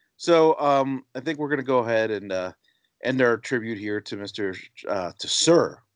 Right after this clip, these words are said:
to Sir Sean Connery, um, who was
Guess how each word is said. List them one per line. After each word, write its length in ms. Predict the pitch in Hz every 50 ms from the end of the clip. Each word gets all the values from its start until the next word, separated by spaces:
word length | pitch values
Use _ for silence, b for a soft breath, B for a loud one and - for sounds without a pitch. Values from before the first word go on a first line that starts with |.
| _ _ _
to 100 | - -
Sir 300 | - - - 127 131 127
Sean 340 | 117 - 120 98 90 87 -
Connery, 540 | - 101 87 85 82 87 82 80 80 82 - b b b b b b b b b -
um, 680 | 87 90 87 87 87 87 87 90 85 87 87 87 - _ _ -
who 120 | 117 123
was 680 | 113 110 113 110 104 104 107 101 98 95 - - -